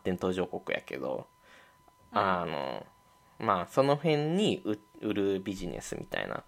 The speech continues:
Speaker 1: なんか昔ね、
Speaker 2: うーん。
Speaker 1: あの、多かったらしいんよね。
Speaker 2: うん。
Speaker 1: ピアノ買うだけ買って練習せんかった人が。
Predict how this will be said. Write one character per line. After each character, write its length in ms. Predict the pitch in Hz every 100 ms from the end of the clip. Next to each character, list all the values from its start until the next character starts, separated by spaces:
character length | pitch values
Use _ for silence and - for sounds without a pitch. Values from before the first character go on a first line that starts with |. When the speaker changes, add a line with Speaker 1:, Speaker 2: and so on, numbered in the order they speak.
| - - - _ _ -
Speaker 1:
な 100 | 135
ん 20 |
か 120 | -
昔 480 | 101 113 226 247 247
ね、 300 | 240 139 92
Speaker 2:
う 40 |
ー 160 | - 254
ん。 40 | 269 _ -
Speaker 1:
あ 160 | 117 104
の、 200 | 98 -
多 60 |
か 140 | - 214
っ 100 | 190
た 100 | 196
ら 140 | 196
し 100 | -
い 80 | 165
ん 20 |
よ 80 | 95
ね。 60 | -
Speaker 2:
う 20 |
ん。 20 | -
Speaker 1:
ピ 140 | 139
ア 80 | 143
ノ 100 | 143
買 240 | - 127
う 40 | 131
だ 80 | 135
け 160 | -
買 160 | 123 120
っ 20 |
て 160 | - 113
練 160 | 107
習 140 | 104 104
せ 120 | 113
ん 60 | 98
か 120 | 98
っ 60 |
た 80 | -
人 220 | - -
が。 140 | -